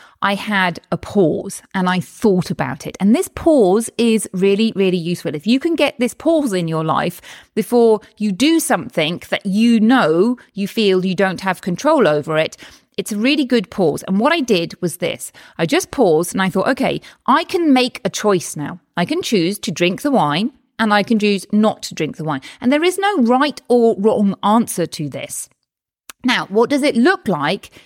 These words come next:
if I choose to drink the wine? It looks like, okay, I sit and I enjoy a glass of wine, not as much as if it was beer, but I still enjoy it. And then shortly afterwards, I'm gonna have a headache. I'm gonna have that,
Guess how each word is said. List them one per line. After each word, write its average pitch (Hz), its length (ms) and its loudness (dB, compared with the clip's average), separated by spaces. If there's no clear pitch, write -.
if - 120 -2
I 285 140 2
choose 175 560 -2
to 220 140 -4
drink 170 340 -4
the 202 80 -2
wine? 233 260 0
It 185 140 -4
looks 214 200 -2
like, 185 160 0
okay, 226 360 -2
I 233 120 0
sit 214 520 -2
and 233 120 0
I 294 80 2
enjoy 208 600 2
a - 80 -4
glass 185 280 0
of 185 100 -6
wine, 160 380 -2
not 220 180 -2
as - 100 -4
much 285 280 -2
as 240 100 -6
if 233 80 -4
it - 80 -2
was 190 160 -4
beer, 190 380 -2
but 185 340 0
I 208 140 0
still 175 500 -2
enjoy 160 340 -6
it. - 140 -14
And 302 220 2
then 339 440 2
shortly 262 360 0
afterwards, 202 460 -2
I'm 170 100 -4
gonna 185 140 -2
have 262 160 0
a 277 40 -4
headache. 208 460 -2
I'm 190 100 0
gonna 214 180 0
have 214 260 -2
that, 196 280 -2